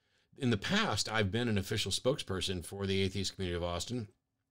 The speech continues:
I am not currently. Nothing I say at this moment should be considered as an official statement on behalf of the A C A. And even when I was the official spokesperson, what I said on Atheist Experience wasn't necessarily that, which is why there's a disclaimer there.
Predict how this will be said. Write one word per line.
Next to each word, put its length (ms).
I 140
am 160
not 240
currently. 480
Nothing 400
I 100
say 340
at 120
this 200
moment 380
should 220
be 80
considered 480
as 240
an 160
official 640
statement 440
on 120
behalf 260
of 80
the 120
A 100
C 180
A. 160
And 200
even 360
when 180
I 120
was 340
the 100
official 280
spokesperson, 640
what 140
I 80
said 200
on 140
Atheist 380
Experience 540
wasn't 320
necessarily 720
that, 280
which 160
is 120
why 160
there's 200
a 60
disclaimer 500
there. 200